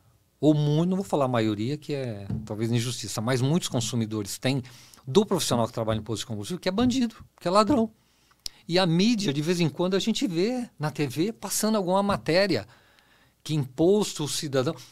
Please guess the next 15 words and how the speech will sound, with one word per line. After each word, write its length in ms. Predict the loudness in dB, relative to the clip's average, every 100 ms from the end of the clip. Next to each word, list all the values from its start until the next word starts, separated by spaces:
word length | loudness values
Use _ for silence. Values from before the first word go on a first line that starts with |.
| -6
A 80 | 0
último 460 | 2 2 2 0
que 80 | 2
eu 100 | 0
vi, 180 | 2 -2
por 200 | 0 0
exemplo, 560 | 0 -2 -2 -2 -10 -6 -8 -8 -18 -8
ah, 1200 | -2 0 0 0 0 -2 -2 -2 -4 -6 -6 -8 -12 -8 -2
um 120 | -2
posto 520 | 4 4 4 -4 -14 _ _ _
de 80 | -6
combustível 420 | -4 -4 -2 -2
em 40 |
São 220 | 0 0
Paulo, 440 | -2 -4 -2 -2